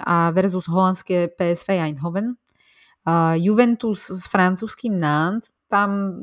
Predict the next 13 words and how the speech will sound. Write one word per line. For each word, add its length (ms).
neviem 320
úplne 400
odhadnúť, 480
ako 240
hrá 160
Nantes, 400
ale 400
z 240
Juventus 400
s 80
jeho 160
aktuálnou 800
formou, 640